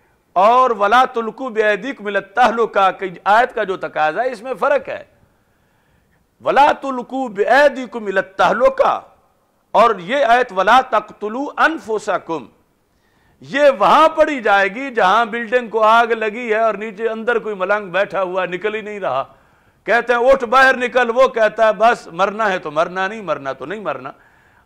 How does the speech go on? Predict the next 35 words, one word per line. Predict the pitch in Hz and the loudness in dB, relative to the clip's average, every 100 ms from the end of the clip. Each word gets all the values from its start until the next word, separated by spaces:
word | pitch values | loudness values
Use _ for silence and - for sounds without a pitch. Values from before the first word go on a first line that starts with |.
| - | -6
अब | 175 117 | -6 -6
वहां | 120 120 247 330 | -4 2 4 2
उसे | 285 269 | 2 0
कहा | 269 190 226 | 2 2 2
जाएगा | 214 208 208 202 | 2 0 2 0
कि | 202 202 | 0 -2
अपने | 190 185 196 | -2 -2 -2
आप | 185 170 | -2 -2
को | 180 | -4
कत्ल | 190 185 175 | -4 -2 -4
मत | 147 - | -6 -6
करो, | 131 113 - _ _ _ - | -10 -10 -12 _ _ _ -2
अपने | 170 202 202 | -2 0 -2
आप | 190 - | -2 -2
को | 143 | -8
हलाकत | 131 151 156 190 | -2 -2 -2 -6
में | 165 185 262 - _ _ _ | -4 -6 -6 -10 _ _ _
ना | 139 202 220 | -4 0 0
डालो। | 139 104 104 - _ _ _ _ _ _ - | 0 -4 -6 -12 _ _ _ _ _ _ -2
और | 185 226 226 220 196 - _ _ _ | 4 6 6 2 -2 -10 _ _ _
दूसरी | 123 185 320 - 320 320 | -12 0 0 0 -2 -2
जगह | 254 277 254 247 - - _ _ _ _ _ | 2 2 4 0 0 -12 _ _ _ _ _
ताउन | 202 220 311 359 | 2 4 2 0
वाले | 330 285 262 | 2 4 2
मसले | 240 - 208 196 | 2 -6 -6 -4
में | 180 160 _ _ _ _ _ 170 | -6 -10 _ _ _ _ _ -6
शरीयत | 180 208 202 | -2 -2 -4
कहती | 143 185 180 202 | -2 -4 -4 -6
है | 208 202 262 269 - _ _ _ _ _ | 2 2 2 -2 -4 _ _ _ _ _
वहां | 139 165 190 240 | 0 2 4 2
सिर्फ | - 214 233 165 | 0 -2 -2 -2
रहना | 156 208 214 196 | -2 -2 0 -2
जायज | 139 156 190 254 254 | 0 4 6 6 2
ही | 277 | -6
नहीं, | 262 285 311 294 | -4 -4 -4 -6